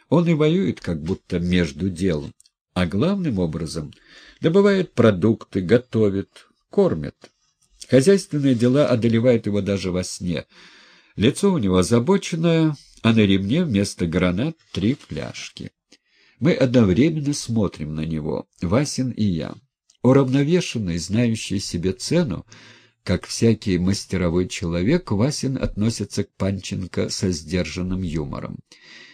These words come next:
Мы встречаемся глазами, и Васин улыбается. Я впервые замечаю, что глаза у него на солнце рыжие. А вообще красивый парень, смуглый, брови чёрные,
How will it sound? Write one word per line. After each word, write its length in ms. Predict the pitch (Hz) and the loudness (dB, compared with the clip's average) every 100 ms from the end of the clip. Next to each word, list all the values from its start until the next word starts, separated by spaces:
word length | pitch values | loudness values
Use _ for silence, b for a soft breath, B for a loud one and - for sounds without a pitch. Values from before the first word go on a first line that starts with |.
| B B - | B B 0
Мы 180 | 175 190 | 2 2
встречаемся 760 | - 110 - 98 90 87 101 | 0 -2 0 0 0 0 -2
глазами, 540 | 90 110 131 180 175 170 | 2 2 2 0 0 2
и 160 | 127 | 2
Васин 360 | 127 160 139 131 | 2 0 -2 0
улыбается. 880 | 110 80 67 60 - - - - - _ | 0 0 -2 -6 -8 -10 -12 -12 -16 _
Я 180 | - 110 | 2 2
впервые 420 | 117 113 113 113 | 2 0 4 4
замечаю, 540 | 98 107 110 - 151 135 | 4 0 -2 -2 0 0
что 240 | - 95 | -2 -2
глаза 380 | 85 95 92 151 | 0 -2 0 -2
у 100 | 135 | 0
него 320 | 117 104 98 | 0 0 -2
на 140 | 98 95 | -2 -2
солнце 560 | - 127 123 113 120 | -2 -4 -4 -4 -2
рыжие. 600 | 113 92 80 85 69 53 - _ _ _ _ - | 0 0 0 -4 -6 -6 -10 _ _ _ _ 0
А 80 | |
вообще 400 | 143 143 - 214 | 2 2 0 -2
красивый 720 | 208 131 95 - 92 85 85 | 0 0 0 0 0 2 0
парень, 560 | - - 82 80 80 80 | 0 -2 -2 -2 -4 -6
смуглый, 960 | - - 92 143 180 151 147 135 127 107 - _ _ _ _ _ _ - | -8 -4 0 2 0 -2 -2 0 -2 -6 -16 _ _ _ _ _ _ -6
брови 380 | 92 151 98 - | 0 2 0 -6
чёрные, 880 | - 101 147 143 123 120 104 101 | -2 0 2 0 -2 -2 -2 -6